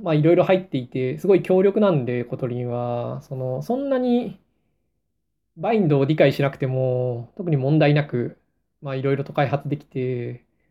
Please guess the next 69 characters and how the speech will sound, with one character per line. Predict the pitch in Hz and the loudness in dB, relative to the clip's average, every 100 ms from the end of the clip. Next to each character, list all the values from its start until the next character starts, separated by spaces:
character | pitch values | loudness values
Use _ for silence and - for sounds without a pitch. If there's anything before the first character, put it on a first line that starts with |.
| - | -6
す | |
ご | 156 | -2
い | 151 | 0
強 | 156 147 | 2 4
力 | 139 139 | 4 2
で、 | 135 135 - _ - | 2 2 -2 _ -8
ま | 160 | -2
あ、 | |
デ | 147 151 | 2 4
ィ | |
ー | |
エ | 151 | 4
ス | 156 | 4
エ | |
ル | 147 | 2
も | 127 | 0
作 | - 147 | -4 -6
っ | |
て | - 123 | -2 -4
い | 117 | -2
け | 131 | 0
る | 135 | -2
と。 | - 151 - _ _ _ _ _ _ _ _ _ _ _ _ _ _ _ _ _ _ _ _ _ _ | -4 -14 -16 _ _ _ _ _ _ _ _ _ _ _ _ _ _ _ _ _ _ _ _ _ _
い | 143 | -8
や | 131 127 | -4 -2
ー、 | 135 | -2
一 | 143 _ | -4 _
方 | 285 | 0
で、 | 214 151 143 - - | 4 6 4 0 -4
別 | 170 226 | -2 2
に | 190 | 2
デ | 185 | 4
ィ | |
ー | 311 | 4
エ | |
ス | 320 | 6
エ | 359 | 6
ル | 240 | 6
作 | 147 - | 4 2
り | 233 | 4
た | 233 | 6
い | 269 | 6
ん | |
じ | 170 | 6
ゃ | |
な | 147 | 4
く | 147 | 0
て、 | 147 131 160 - _ _ _ _ _ | 0 2 0 -6 _ _ _ _ _
そ | - | -6
の、 | 139 139 | -2 0
ヌ | 151 247 | 4 6
ラ | 208 | 6
ブ | 175 | 6
ラ | 139 | 4
扱 | 135 196 | 4 4
う | 175 | 6
の | |
め | 143 | 6
ん | 175 | 4
ど | 220 | 0
く | |
さ | - 233 | 2 2
い | |
っ | |
す、 | 226 - 143 | 2 0 0
み | 131 | 2
た | 131 | 0
い | 135 | 0
な。 | 131 - | -2 -6